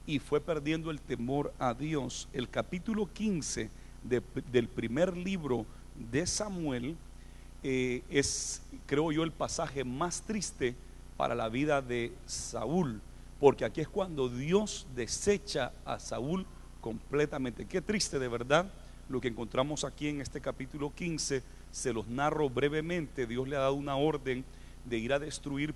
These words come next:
por completo a los amalecitas. El Señor le había dado órdenes así a líderes de Israel anteriormente, porque las naciones que ellos iban a conquistar eran naciones paganas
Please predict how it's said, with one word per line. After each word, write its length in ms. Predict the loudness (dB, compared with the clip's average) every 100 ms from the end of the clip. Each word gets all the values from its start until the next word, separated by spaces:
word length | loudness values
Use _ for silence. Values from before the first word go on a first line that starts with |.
| -6 0
por 200 | 0 0
completo 840 | -6 -6 -2 -2 -2 -2 -4 -2 -4
a 80 |
los 260 | -4 -4 -4
amalecitas. 960 | -4 -4 -4 -6 -6 -6 -6 -10 -8 -10 -10 -16 -16 -16 -10
El 100 | -4
Señor 320 | -2 2 2
le 100 | 4
había 180 | 4 6
dado 220 | 4 2
órdenes 440 | 2 0 0 -2 -4
así 300 | -4 -2 -2
a 60 |
líderes 300 | 0 0 -2
de 100 | -4
Israel 440 | -6 0 2 4 2
anteriormente, 800 | -2 -4 -2 -2 -2 -2 -4 -4 -12 -16 -4
porque 240 | -4 0
las 120 | -2 -2
naciones 600 | -2 -2 0 0 0 -2 -2
que 260 | 0 0 0
ellos 300 | -2 -2 -2
iban 220 | -4 -2
a 80 | -2
conquistar 600 | -4 -4 -6 4 4 4 -6 -16 -16 0
eran 200 | 2 4
naciones 400 | 0 -4 -4 -4 -6 -6
paganas 720 | 0 2 2 -2 -4 -6